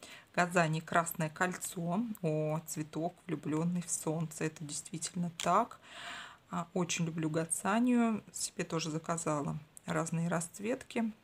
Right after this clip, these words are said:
Ну, вот красная такая. Очень даже эффектно смотрится.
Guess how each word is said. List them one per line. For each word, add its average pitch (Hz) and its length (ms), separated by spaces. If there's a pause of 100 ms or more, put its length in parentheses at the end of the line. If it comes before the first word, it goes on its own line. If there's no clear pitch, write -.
(120)
Ну, 196 100
вот 190 160 (920)
красная 214 540
такая. 190 640
Очень 180 320
даже 196 260
эффектно 185 460
смотрится. 170 760